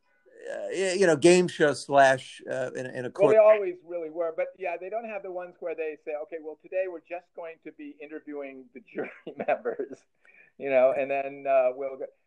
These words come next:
Speaker 2: Co-, courts, the, all, you know, courts take incredible time, but I, I think in our case, th-, this will be exciting, and, and, and you're right,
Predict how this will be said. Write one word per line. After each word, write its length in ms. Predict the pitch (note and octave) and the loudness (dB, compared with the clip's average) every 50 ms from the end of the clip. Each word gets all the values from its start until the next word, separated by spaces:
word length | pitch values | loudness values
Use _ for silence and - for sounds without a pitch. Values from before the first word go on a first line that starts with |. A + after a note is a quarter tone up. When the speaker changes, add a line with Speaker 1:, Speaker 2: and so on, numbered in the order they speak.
| _ _ - | _ _ -4
Speaker 2:
Co-, 160 | G3 F#3+ - | -4 -4 -4
courts, 360 | - - - D4 - - _ _ _ _ _ _ _ F#3 F3 F#3 F#3+ | -6 -6 -6 -4 -6 -6 _ _ _ _ _ _ _ -20 -20 -10 -8
the, 80 | G#3 G#3+ - F3+ | -8 -6 -2 -2
all, 240 | F#3+ A#3+ D4 D#4+ - F3 | 0 0 0 -2 -2 -4
you 60 | F3+ F3 | -8 -10
know, 60 | E3 D#3+ | -10 -12
courts 300 | - - A#3+ C#4+ - _ _ - | -10 -10 -10 -10 -10 _ _ -14
take 200 | F3+ D3+ - _ _ _ _ - - | -14 -14 -14 _ _ _ _ -20 -20
incredible 480 | C3 - - - F3 D#3 - C#3 C3 - - | -18 -12 -8 -2 -2 -2 -2 -2 -6 -8 -6
time, 300 | E3 D3+ C#3+ C#3+ C#3+ C3+ | -4 -2 0 -2 2 4
but 240 | D3 C#3+ - - _ _ _ _ _ _ _ _ _ - | 4 4 4 2 _ _ _ _ _ _ _ _ _ -10
I, 220 | E3+ E3 - - G3+ | -10 -10 -6 -6 -6
I 40 | G3+ | -6
think 200 | - C#4+ C4+ A3 | -6 -8 -8 -6
in 80 | G3 G3 | -6 -6
our 180 | G3+ A#3 C4 | -6 -8 -10
case, 380 | - - - G3+ E3 D3 D#3 D#3 _ _ | -12 -12 -12 -12 -12 -12 -14 -18 _ _
th-, 140 | - - - - E3 | -16 -16 -14 -12 -12
this 120 | F#3+ - _ | -12 -10 _
will 100 | F3+ D#3+ | -8 -6
be 140 | D3+ D#3+ D3 | -4 -4 -6
exciting, 680 | C#3+ C#3+ - _ - D3+ D3 D3 C#3+ C#3+ C#3+ C#3+ C#3+ C#3 | -6 -8 -6 _ 4 6 6 6 4 2 -2 -4 -4 -4
and, 140 | C#3 C#3 - _ _ _ _ _ _ _ _ | -4 -6 -8 _ _ _ _ _ _ _ _
and, 220 | D#3+ D#3 D3+ D3+ - _ - | -2 -2 -2 -2 -6 _ -6
and 160 | E3 D#3+ E3 - | -6 -6 -6 -6
you're 140 | F3+ F#3 F#3 | -8 -6 -4
right, 220 | G3+ B3+ D#4 C#4+ | -2 -2 -2 -2